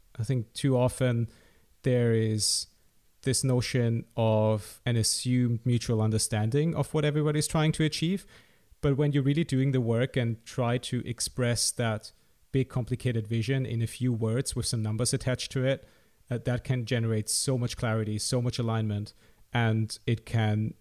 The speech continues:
really set up a team for success if, if they're knowing what they have to optimize for.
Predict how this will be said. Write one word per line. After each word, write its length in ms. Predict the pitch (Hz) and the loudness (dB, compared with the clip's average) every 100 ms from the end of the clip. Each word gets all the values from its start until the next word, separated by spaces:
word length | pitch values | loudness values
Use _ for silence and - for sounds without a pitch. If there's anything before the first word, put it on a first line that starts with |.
| - | -6
really 320 | 117 127 117 | 0 2 4
set 300 | - 123 110 | 2 2 2
up 140 | 110 | 0
a 60 | 110 | -2
team 240 | - 113 | 0 -2
for 140 | 107 - | 0 -2
success 480 | 113 - 107 101 | -2 0 2 2
if, 180 | 113 - - | 0 -2 -6
if 160 | 113 | -4
they're 100 | 120 | 0
knowing 320 | 113 113 113 110 | 0 2 0 0
what 220 | 113 110 | -2 0
they 140 | 110 | -2
have 280 | 101 107 107 | 0 0 -2
to 300 | - 113 107 | -4 -2 -2
optimize 520 | - 113 120 110 107 - | -2 -4 -2 -2 -2 -4
for. 300 | 117 110 | -6 -6